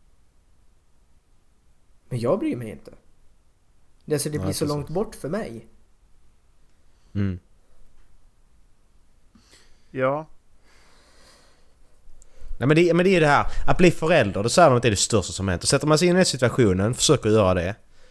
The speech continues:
Speaker 2: så är det klart som fan att du vill visa din unge överallt, för du är så stolt över ditt barn. Det är ju logiskt, det är ju självklart. Men du måste ändå förstå det här.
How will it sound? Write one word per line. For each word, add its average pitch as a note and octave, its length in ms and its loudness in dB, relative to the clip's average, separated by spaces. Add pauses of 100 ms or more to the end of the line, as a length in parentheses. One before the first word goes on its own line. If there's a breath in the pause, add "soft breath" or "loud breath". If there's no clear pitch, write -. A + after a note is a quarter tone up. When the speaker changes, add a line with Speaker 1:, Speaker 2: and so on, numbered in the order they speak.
(160)
Speaker 2:
så - 140 0
är - 20 4
det - 20 4
klart F3+ 140 4
som B2+ 120 0
fan A2 340 2
att G#2+ 80 -4
du A#2 100 2
vill G2+ 100 4
visa G#2 260 2
din G2+ 140 2
unge F#2+ 200 2
överallt, F2 340 -2
för G#2+ 80 -6
du A2 60 -4
är G#2 40 -6
så G#2+ 80 -6
stolt G2 300 -2
över G#2+ 80 -6
ditt A2+ 140 -8
barn. E3+ 220 -8 (500)
Det A#2+ 60 -2
är A#2+ 40 0
ju D3 240 2
logiskt, D#2+ 420 -4
det - 40 -4
är C#3 40 -2
ju C3+ 40 -2
självklart. - 460 -4 (520)
Men C3+ 340 4
du C#3+ 120 -2
måste D#3 340 2
ändå D3 140 2
förstå A#2+ 400 0
det G#2+ 100 4
här. G2 220 2